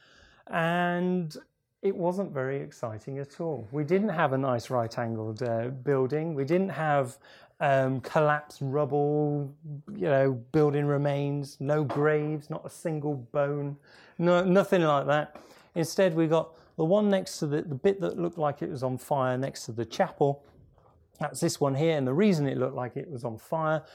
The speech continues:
is because it was full of hard standing, uh, where <laughs> presumably someone in the early nineteen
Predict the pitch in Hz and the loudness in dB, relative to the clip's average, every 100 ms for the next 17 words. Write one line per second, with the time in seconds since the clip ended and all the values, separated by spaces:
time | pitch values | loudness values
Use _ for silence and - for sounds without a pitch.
0 | - 170 151 131 147 - 143 143 135 - | -6 0 0 2 -2 2 2 2 -2 -12
1 | _ _ - 175 - 147 - - - 165 | _ _ -6 -4 -2 -2 -4 -10 -4 2
2 | 139 127 - 135 120 - - 151 143 120 | 2 2 0 0 -2 -6 -6 -4 -2 -4
3 | 107 - _ _ _ _ - 131 127 123 | -6 -14 _ _ _ _ -2 2 2 2
4 | 127 160 143 135 131 127 - 262 262 214 | 0 0 2 4 4 0 -6 -18 -18 -20
5 | _ - 175 - 143 120 139 117 135 123 | _ -12 -10 -8 -10 -6 -6 -2 -2 0
6 | 120 110 127 120 107 139 113 113 - _ | -2 -4 -4 -4 -4 -6 -6 -10 -14 _
7 | 143 - _ _ _ 143 120 117 110 - | -16 -16 _ _ _ -8 -6 -8 -10 -12
8 | 131 120 120 110 120 110 107 107 | -10 -8 -8 -8 -8 -8 -10 -16